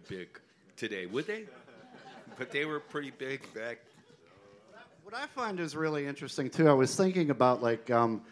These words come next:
Speaker 2: like, the, the, the music that Prince wrote for other artists. I mean, he ended up hitting <laughs> number one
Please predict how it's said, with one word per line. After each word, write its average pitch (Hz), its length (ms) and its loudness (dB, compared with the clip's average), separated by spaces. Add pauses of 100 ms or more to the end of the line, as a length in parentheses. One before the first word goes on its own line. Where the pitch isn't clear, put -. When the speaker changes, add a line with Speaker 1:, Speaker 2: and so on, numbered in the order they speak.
(360)
Speaker 2:
like, 131 180 0
the, 117 80 -4 (240)
the, 123 320 0
the 127 120 -2
music 147 400 2
that 127 120 -2
Prince - 440 -4 (180)
wrote 135 260 2
for 127 220 -4
other 123 260 2
artists. - 680 -4
I 117 40 -10
mean, 127 380 -4 (220)
he 214 400 -6
ended 147 180 4
up 143 160 2
hitting 123 400 -4
<laughs> 120 60 -2
number 139 260 -2
one 113 460 -4